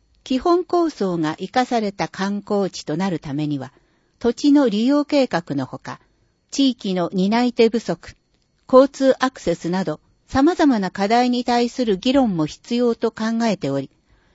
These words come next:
宿泊施設の誘致や観光コンテンツの造成、二次交通の確保や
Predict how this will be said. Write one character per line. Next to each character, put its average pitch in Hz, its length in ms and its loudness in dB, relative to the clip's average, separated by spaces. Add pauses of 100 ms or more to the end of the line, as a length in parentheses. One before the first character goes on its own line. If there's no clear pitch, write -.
(180)
宿 - 240 -2
泊 254 340 0
施 - 140 -8
設 240 280 -4
の 196 140 0
誘 247 200 2
致 240 200 -6
や 180 180 0 (300)
観 285 300 4
光 269 300 6
コ 262 200 2
ン 247 80 2
テ 202 200 0
ン 175 60 -4
ツ - 140 -6
の 139 160 -2
造 151 240 -2
成、 135 340 -6 (520)
二 220 120 0
次 302 160 0
交 330 220 0
通 190 260 -4
の 180 140 -2
確 226 320 -4
保 180 160 -2
や 156 220 -2